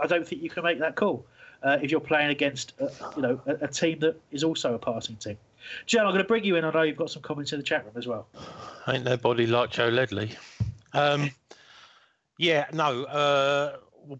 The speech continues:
Speaker 2: Booted Eagle said, uh, "No shots on targets for sixty minutes at home is uc-, unacceptable against any team, um, even the big boys."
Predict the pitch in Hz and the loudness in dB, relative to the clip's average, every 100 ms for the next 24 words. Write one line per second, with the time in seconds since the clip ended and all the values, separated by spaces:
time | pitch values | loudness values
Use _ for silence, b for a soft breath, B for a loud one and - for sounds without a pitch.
0 | _ - 165 139 151 139 120 113 - 123 | _ -4 -4 0 0 0 -2 -6 -4 -2
1 | 113 - 117 113 113 110 135 135 117 - | -4 -2 0 2 2 0 0 0 -2 0
2 | 135 110 143 131 110 - 110 139 - 123 | -2 2 2 2 -2 -4 -4 -4 -4 -4
3 | 120 113 - 123 110 107 107 - - - | -2 -2 0 0 0 0 -2 0 -2 0
4 | 131 131 - - 139 135 107 110 117 117 | 0 0 -2 -2 -2 -4 -4 -4 -6 -2
5 | 117 120 - 147 127 113 - - 113 101 | 0 0 -4 0 0 0 0 2 2 0
6 | 104 B B B B - 110 107 113 - | -4 B B B B 0 2 2 -2 0
7 | 135 120 120 110 131 110 104 123 131 - | 0 2 2 2 0 0 0 2 2 0
8 | - | 0